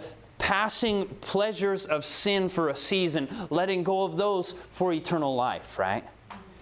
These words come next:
Living the life Jesus has called us to live. Now, what's fascinating, fulfilling these things is helpful because we're actually told, I think it's in Patriarchs and Prophets, that idleness is the greatest curse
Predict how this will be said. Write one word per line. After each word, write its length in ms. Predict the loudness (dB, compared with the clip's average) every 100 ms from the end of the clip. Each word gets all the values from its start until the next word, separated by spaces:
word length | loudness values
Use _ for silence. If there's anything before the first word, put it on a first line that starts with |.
| -10 -2
Living 360 | 0 0 0
the 80 | 0
life 200 | 0 0
Jesus 340 | 0 0 0 0
has 120 | 0
called 300 | 0 0 0
us 140 | -2
to 100 | -2
live. 360 | 0 -2 -4 -4
Now, 140 | -2 0
what's 240 | 0 0
fascinating, 600 | 0 0 0 2 2 0
fulfilling 640 | -4 -4 -2 2 2 2
these 160 | 0 2
things 200 | 0 0
is 100 | 0
helpful 440 | 0 0 0 -2 -4
because 200 | -2 0
we're 100 | 2
actually 220 | 2 0 0
told, 220 | 2 2
I 40 |
think 120 | 0
it's 100 | 0
in 100 | 0
Patriarchs 400 | 0 0 0 0
and 80 | 0
Prophets, 420 | 0 0 0 -4 -6 -4
that 180 | -2 0
idleness 680 | 2 2 2 2 0 0 -2
is 220 | 0 0 0
the 100 | -2
greatest 640 | 0 2 2 2 0 -2
curse 640 | -2 2 2 0 0 0